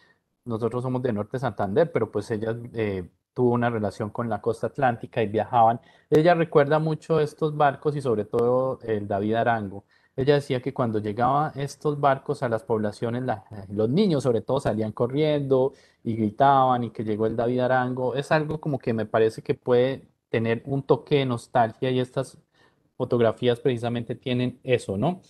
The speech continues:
O sea, la nostalgia de, pues, de una, de una forma de transporte que desapareció y que, pues, que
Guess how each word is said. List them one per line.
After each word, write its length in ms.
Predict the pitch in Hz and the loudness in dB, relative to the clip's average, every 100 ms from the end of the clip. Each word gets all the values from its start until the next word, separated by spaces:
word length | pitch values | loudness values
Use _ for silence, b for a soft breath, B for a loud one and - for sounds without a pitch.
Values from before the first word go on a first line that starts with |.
| b b b _ | b b b _
O 60 | |
sea, 320 | - 113 104 101 | 2 4 4 4
la 240 | 98 98 | 0 0
nostalgia 500 | 101 - 110 104 127 | 0 2 0 2 2
de, 80 | 123 | 4
pues, 280 | 117 101 101 | 4 2 0
de 400 | 101 95 95 98 | 0 2 0 0
una, 340 | 107 117 123 - | 0 0 -2 -8
de 260 | 104 104 | -4 -2
una 560 | 98 107 113 117 120 - _ _ _ _ _ | -2 0 0 0 0 -6 _ _ _ _ _
forma 240 | 135 127 | 6 8
de 80 | 127 | 6
transporte 540 | 120 110 - 113 - 123 | 4 0 2 2 0 0
que 100 | 127 | 0
desapareció 640 | 113 104 98 92 - 214 | 2 0 0 -2 4 4
y 80 | 190 | 6
que, 140 | - - | 0 -4
pues, 320 | 107 - - | -4 -4 -10
que 280 | - 90 | -6 -6